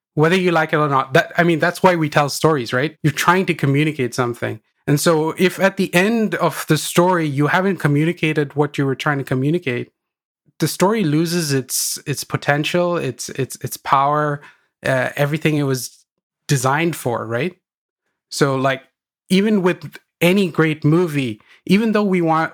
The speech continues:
want to be entertained, at the end of it, the best movies or the movies that we remember are the ones that had a clear message. They had a takeaway in some way or form.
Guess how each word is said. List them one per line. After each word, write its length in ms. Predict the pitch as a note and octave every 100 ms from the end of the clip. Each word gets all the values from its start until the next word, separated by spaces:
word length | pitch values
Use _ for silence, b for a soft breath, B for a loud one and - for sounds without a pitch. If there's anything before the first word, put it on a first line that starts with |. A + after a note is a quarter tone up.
| -
want 300 | D3+ D#3+ D#3
to 80 | C#3+
be 260 | D3 C#3+
entertained, 800 | C3 D3 C#3 C3+ - D#3+ D#3 C3
at 160 | D3 D3+
the 120 | D3+
end 160 | F3
of 140 | F3 D3+
it, 180 | C#3 - _ -
the 80 |
best 360 | B2+ E3+ F#3+ -
movies 360 | D#3+ D3+ C#3+ C#3+
or 100 | C#3
the 80 |
movies 380 | D3 E3+ G#3+ G#3
that 120 | G3+
we 160 | E3+ D#3+
remember 640 | C#3 C#3 D3 E3 C3+ B2+ B B B
are 100 | -
the 80 | C#3 C3 D3
ones 200 | D#3+ D#3+
that 140 | - C3
had 180 | C3+
a 60 | B2+
clear 320 | - D3 C3+
message. 640 | B2 A#2+ A2+ A#2+ A2 - -
They 80 | C#3
had 180 | C3 C#3
a 80 | C#3
takeaway 680 | - C3+ - B2+ B2 A#2 B B -
in 160 | C#3
some 460 | B2+ E3 D3+ D3 C3+
way 280 | B2 C3+ C3
or 140 | B2
form. 460 | - C3 B2+ A2+